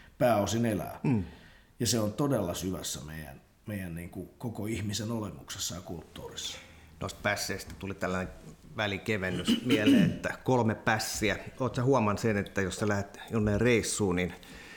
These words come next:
Speaker 2: jos on kahdestaan, niin se ei ollenkaan niin kivaa kuin jos ryhmässä on kolme tyyppiä. Se on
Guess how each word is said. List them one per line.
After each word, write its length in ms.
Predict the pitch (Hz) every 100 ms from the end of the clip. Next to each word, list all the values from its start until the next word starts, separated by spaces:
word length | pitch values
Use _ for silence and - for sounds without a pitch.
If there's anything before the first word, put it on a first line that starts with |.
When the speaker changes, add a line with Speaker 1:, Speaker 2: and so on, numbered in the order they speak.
| -
Speaker 2:
jos 100 | 113
on 100 | 117
kahdestaan, 760 | - 147 131 101 - - 95 85 -
niin 100 | 104
se 100 | 104
ei 80 | 104
ollenkaan 520 | 127 120 95 95 92
niin 160 | 98 95
kivaa 320 | 107 85 80
kuin 200 | 82 85
jos 200 | 85 -
ryhmässä 340 | 107 92 90 95
on 40 |
kolme 380 | - 127 104 80
tyyppiä. 600 | - - - _ - - - _ _
Se 120 |
on 60 | -